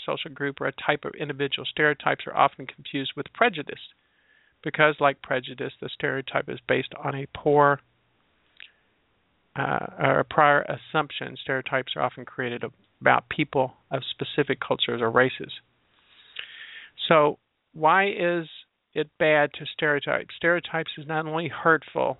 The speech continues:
it's wrong. Even though stereotyping correcting in some cases cons-,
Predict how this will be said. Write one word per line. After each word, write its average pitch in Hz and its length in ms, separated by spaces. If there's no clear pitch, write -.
it's 139 260
wrong. 143 300
Even 143 180
though 147 80
stereotyping 143 640
correcting 151 440
in 139 140
some 151 120
cases 165 580
cons-, - 160